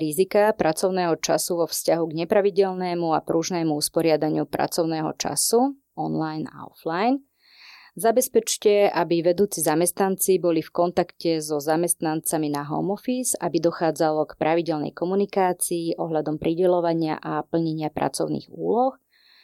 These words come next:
Tiež je dôležité umožniť, aby zamestnanci na home office mohli byť v kontakte s kolegami prostredníctvom prostriedkov audiovizuálnej komunikácie na diaľku. Je to prínosom nielen pre,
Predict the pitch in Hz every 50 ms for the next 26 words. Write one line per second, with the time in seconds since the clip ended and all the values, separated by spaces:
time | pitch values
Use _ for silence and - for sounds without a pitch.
0 | _ _ _ - - _ - _ - - 254 233 240 214 175 175 170 185 196 202
1 | 196 202 208 - _ - 202 196 190 185 185 185 190 185 - - - 190 185 185
2 | 165 185 180 165 170 160 151 156 147 175 170 185 196 - - - 190 180 175 -
3 | - 180 165 156 151 160 156 160 170 180 - - 185 - - - 185 180 175 175
4 | 165 - - 180 175 175 175 180 185 180 156 156 - - - - - 165 170 170
5 | - 160 - - - 151 151 - - - - 156 156 175 180 175 202 196 196 202
6 | 202 196 - - 160 156 - - 160 156 160 160 151 - - - 156 151 151 -
7 | 156 160 156 - - 165 151 - - - 151 143 - - - 156 156 156 151 202
8 | 202 190 185 202 185 - 208 202 196 196 196 202 202 202 - - 208 202 202 202
9 | 202 - - 196 180 180 - - - 156 147 143 139 147 165 175 175 185 202 -
10 | - 254 269 277 277 - - - - - - - - - - - 214 - 208 220
11 | 220 220 214 - 196 170 165 170 175 185 190 180 180 175 - - 143 135 135